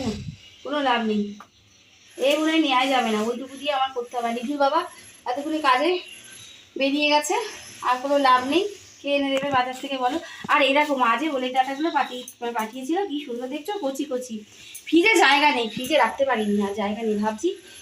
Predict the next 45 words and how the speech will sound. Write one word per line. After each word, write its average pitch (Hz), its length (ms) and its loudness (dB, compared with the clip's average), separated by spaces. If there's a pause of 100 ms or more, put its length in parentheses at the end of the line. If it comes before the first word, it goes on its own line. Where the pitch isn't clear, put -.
(140)
এবার 247 160 0
একটু 302 160 -2
ফ্রিজ, 294 260 -2
এই 285 140 -2
সবজিগুলো 277 420 -4
বার 247 240 4
হয়ে 294 100 4
গেলে 339 180 4
এবার 285 180 2
ঢোকাবো। 247 340 0
আর 240 100 2
এই 311 80 0
পাতাগুলো 285 540 2
কিন্তু 403 200 6
ফেলবো 277 360 0
না, 254 300 4
এই 277 80 -4
পাতাগুলো 240 520 -4
বাটা 269 260 0
খাওয়া 294 240 0
যায়, 254 120 0
জানো 247 220 0
তো? 453 200 2 (460)
এই 285 140 0
ওলের 240 260 4
ডাঁটার 277 240 -2
পাতাও 254 360 -4
কিন্তু 277 260 -2
বাটা 254 260 -2
খাওয়া 226 280 -2
যায়। 202 240 -4 (600)
এগুলো 285 300 0
অবশ্যই 277 400 2
করতে 311 300 -4
হবে 311 120 0
কি, 359 120 0
আদা, 262 400 0
পেঁয়াজ, 285 340 -2
রসুন 269 300 -2
আর - 200 -2
কালো 240 220 2
জিরে 320 200 0
অবশ্যই 233 400 0
দিতে 202 200 -6
হবে। 175 200 -12